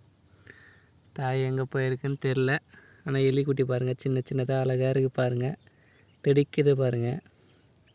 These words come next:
சூப்பரா இருக்குங்க. இப்பதான் குட்டி போட்டிருக்கும் போல இது. குட்டி போட்டு ஒரு ரெண்டு நாள் ஆயிருக்கும் போல இருக்குது. பாருங்க, அழகா இருக்கு.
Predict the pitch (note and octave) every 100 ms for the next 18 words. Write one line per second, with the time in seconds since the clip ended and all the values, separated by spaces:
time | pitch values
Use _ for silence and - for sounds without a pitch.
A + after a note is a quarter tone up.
0 | - _ - _ _ - C#3+ C#3 C#3 C#3
1 | C#3 C3 A#2+ C3 - _ _ _ _ _
2 | - C3+ C3 D3 D3 D#3 D3 C3+ C#3 B2+
3 | B2+ A#2+ A#2+ A#2+ C#3+ - _ _ _ _
4 | _ _ _ _ _ - C#3 C#3+ C#3 B2+
5 | - C3 C3 C3 B2+ B2+ B2 A#2+ A#2+ A#2+
6 | B2+ B2 B2 B2 A#2+ A#2 A#2 B2+ - _
7 | - - B2 B2 A#2 A#2 - _ _ _
8 | _ _ _ _ _ _ _ _ _ _
9 | _ _ _ _ D3 B2 A#2+ B2 B2+ C3
10 | B2+